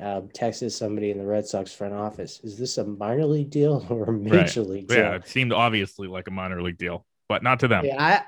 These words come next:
Speaker 1: I, I couldn't believe it, that it was a major league deal, but I guess they were right. I was wrong. Um,
Speaker 2: Mm-hmm.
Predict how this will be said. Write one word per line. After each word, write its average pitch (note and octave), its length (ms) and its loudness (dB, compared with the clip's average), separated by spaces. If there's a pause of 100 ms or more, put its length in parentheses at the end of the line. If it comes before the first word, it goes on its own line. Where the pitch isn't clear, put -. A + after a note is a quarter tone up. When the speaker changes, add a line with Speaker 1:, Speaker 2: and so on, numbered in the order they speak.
(100)
Speaker 1:
I, A#2+ 180 -2 (600)
I C#3 80 4
couldn't D3+ 260 4
believe B2 460 6
it, F#2+ 240 -2
that A#2+ 100 2
it A#2+ 80 4
was A2 160 2
a A2+ 60 2
major G#2+ 400 2
league G#2+ 140 0
deal, A2 200 4
but A2+ 320 2
I B2+ 80 0
guess C#3+ 360 4
they C#3 180 4
were C#3+ 180 4
right. D3 240 4
I B2 120 2
was A#2+ 200 -2
wrong. C3+ 400 4 (140)
Um, C#3 60 -10 (500)
Speaker 2:
Mm-hmm. G#2+ 200 -2